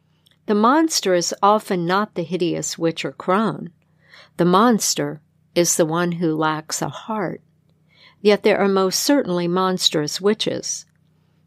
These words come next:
The witch in Hansel and Gretel kills and eats children, and the wicked stepmother demands Snow White's heart. So is the crone just a synonym for a witch?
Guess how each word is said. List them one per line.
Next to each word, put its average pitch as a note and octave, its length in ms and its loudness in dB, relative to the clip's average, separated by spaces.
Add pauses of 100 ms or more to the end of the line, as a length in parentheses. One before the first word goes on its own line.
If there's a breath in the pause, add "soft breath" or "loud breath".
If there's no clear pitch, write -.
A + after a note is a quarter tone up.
(100)
The F#3 140 -2
witch G3+ 260 4
in E3+ 160 0
Hansel F3+ 500 -2
and D#3+ 140 -4
Gretel E3+ 480 0 (140)
kills G3 560 2
and E3+ 240 0
eats - 340 -2
children, G3 600 -2 (500 soft breath)
and F#3+ 160 2
the F#3+ 80 2
wicked G#3+ 320 2
stepmother F3 720 0
demands F#3+ 500 -2
Snow G3 300 0
White's G3 460 -2
heart. A#3 500 -4 (880 loud breath)
So - 260 0
is C#4+ 220 2
the F4+ 80 2
crone G3 720 0 (100)
just G3 540 -2
a - 100 -2
synonym E3+ 760 -2 (140)
for D#3 300 -2
a D3+ 80 -4
witch? E3 560 -6